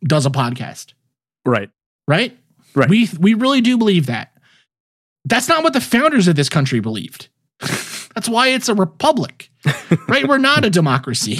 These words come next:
Speaker 1: <laughs> We are a republic. And it's not what, like, most philosophers in history that the founders liked believed, you know? So it is, I think,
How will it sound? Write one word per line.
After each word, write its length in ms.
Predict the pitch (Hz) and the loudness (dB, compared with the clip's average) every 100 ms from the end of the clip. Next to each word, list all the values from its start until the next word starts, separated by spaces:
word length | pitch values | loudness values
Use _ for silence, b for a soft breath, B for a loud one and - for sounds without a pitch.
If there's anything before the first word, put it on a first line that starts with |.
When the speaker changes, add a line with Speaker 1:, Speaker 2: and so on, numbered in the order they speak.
| - | -2
Speaker 1:
<laughs> 100 | 240 | 0
We 160 | 240 | 0
are 100 | 226 | 0
a 140 | 233 220 | -2 -2
republic. 680 | 233 247 311 - - - _ B B B B _ _ _ _ _ | 0 0 0 -2 -14 -20 _ B B B B _ _ _ _ _
And 160 | 214 214 | 2 2
it's 200 | 208 214 | 0 0
not 260 | 254 294 | 0 0
what, 220 | 262 277 269 | -2 -2 0
like, 260 | 277 - | -2 0
most 340 | 185 269 247 - | 0 0 -2 -6
philosophers 1000 | 240 220 330 349 277 165 117 120 - - _ - | -2 0 0 -2 0 0 0 -4 -10 -14 _ -2
in 140 | 151 | 2
history 480 | 160 135 - 139 127 | 2 0 -2 0 0
that 200 | 127 123 | 0 -2
the 80 | 131 | 0
founders 580 | 131 139 123 123 - _ _ | 0 2 2 0 -4 _ _
liked 480 | 131 131 110 - - - | -2 -2 -4 -10 -18 -4
believed, 600 | 139 117 85 - - - b b b b - | -2 -2 -8 -18 -20 -20 b b b b -2
you 80 | 135 | 0
know? 320 | 147 190 196 | 0 -2 -4
So 560 | - - 175 175 165 147 - _ _ _ _ _ _ _ | -2 0 2 4 2 0 -6 _ _ _ _ _ _ _
it 120 | 160 175 | 0 2
is, 200 | 233 214 | 2 2
I 140 | 190 | 2
think, 420 | 160 165 147 - | 2 2 2 -4